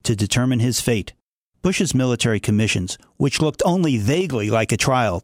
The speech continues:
were thrown out by the Supreme Court in Hamdan's case for violating both the Geneva Convention and military law. Back at the drawing board, President Bush and Congress created a new and somewhat improved military commission system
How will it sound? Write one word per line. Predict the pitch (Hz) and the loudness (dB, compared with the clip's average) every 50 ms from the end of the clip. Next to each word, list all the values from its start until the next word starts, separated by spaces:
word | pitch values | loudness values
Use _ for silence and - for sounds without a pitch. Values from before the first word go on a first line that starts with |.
| _ _ - | _ _ -4
were | 143 127 | -4 -2
thrown | - - 175 185 180 170 | 0 0 0 2 2 0
out | 151 139 - | 0 0 0
by | 135 123 | 0 0
the | 117 113 | 0 0
Supreme | - - 117 - - 143 139 123 | 0 0 -2 0 0 0 0 0
Court | - 131 123 113 | 0 0 0 0
in | 110 101 | 0 0
Hamdan's | 107 127 127 123 113 110 104 98 - | 0 2 2 2 2 0 0 0 0
case | - 123 113 117 - - _ | 0 2 2 0 0 -2 _
for | - - 143 135 | -2 -2 0 0
violating | 117 147 160 170 165 147 127 113 104 104 101 | 2 0 0 0 0 0 0 0 0 0 0
both | 110 120 107 - | 0 0 0 0
the | 123 104 | -2 0
Geneva | 98 117 123 131 127 120 | 2 2 2 2 2 0
Convention | 117 - 127 113 117 120 117 - 143 143 | 0 0 0 2 2 0 0 0 -2 -2
and | - 151 143 143 139 131 | 0 0 0 2 2 2
military | 117 117 117 117 110 - 131 127 123 127 | 2 2 2 0 0 0 0 0 0 0
law. | 139 156 180 165 131 87 - _ _ _ _ _ | 2 2 2 0 0 -2 -6 _ _ _ _ _
Back | - 123 107 98 - | -2 0 0 0 -2
at | 110 | -2
the | 107 113 | -2 0
drawing | 110 156 170 175 175 160 131 | 0 2 2 2 2 2 0
board, | 127 135 139 156 147 - _ - | 0 0 0 0 -2 -4 _ -2
President | - 143 135 117 120 123 113 104 95 | -2 0 0 0 0 0 0 0 0
Bush | 123 120 - 123 | 0 0 2 0
and | 113 113 113 | 0 0 0
Congress | - 117 117 113 110 113 123 - - | 0 0 0 2 2 0 0 -2 -2
created | - 123 123 117 113 117 113 120 120 113 | -2 0 0 2 2 2 0 0 2 2
a | 107 107 110 | 2 2 2
new | 117 127 131 131 123 | 2 2 2 2 2
and | 117 120 - | 2 0 0
somewhat | - 208 226 214 208 190 156 | 0 0 2 2 2 0 0
improved | 143 131 - 143 135 123 107 | -2 0 0 0 0 0 0
military | 123 131 127 120 113 - 123 117 110 | 0 0 2 0 0 0 0 0 0
commission | - 120 113 110 101 - 110 107 | 0 0 0 2 2 0 0 0
system | - - 202 - - 185 165 | 2 0 0 2 0 0 -2